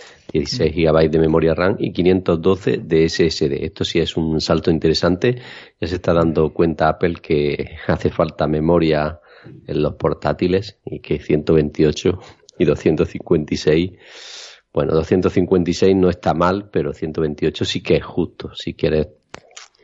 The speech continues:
eh, guardar ahí vídeos, fotos y algún que otro programa de edición de vídeo y fotos, viene a ser justo. Pero bueno, para algún, a lo mejor para alguna gente es suficiente ciento veintiocho gigas.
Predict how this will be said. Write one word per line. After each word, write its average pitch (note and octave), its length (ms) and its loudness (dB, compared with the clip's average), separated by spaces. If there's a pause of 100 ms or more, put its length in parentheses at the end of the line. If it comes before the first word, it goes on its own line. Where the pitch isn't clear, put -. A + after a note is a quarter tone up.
(240)
eh, D2+ 260 0
guardar D#2 500 2
ahí D#2 240 2
vídeos, E2 500 4
fotos E2 760 0
y D#2 200 0
algún D#2 360 -2
que - 120 2
otro E2 320 2
programa D#2+ 540 0 (460)
de - 100 -2
edición D#2+ 320 2
de D#2 80 2
vídeo D#2+ 380 2
y D2+ 300 0
fotos, - 800 0
viene D#2+ 280 2
a D#2 60 0
ser - 180 0
justo. - 420 -6
Pero D#2 180 0
bueno, D#2+ 380 0
para - 500 -2 (180)
algún, D2+ 380 -2
a - 80 -2
lo C#2+ 60 2
mejor D#2 280 0
para D#2+ 160 2
alguna D2+ 280 0
gente G2+ 440 0 (280)
es D#2+ 180 -2
suficiente D2+ 840 -2 (240)
ciento D#2 260 -2
veintiocho D2+ 480 -2
gigas. D2 440 -4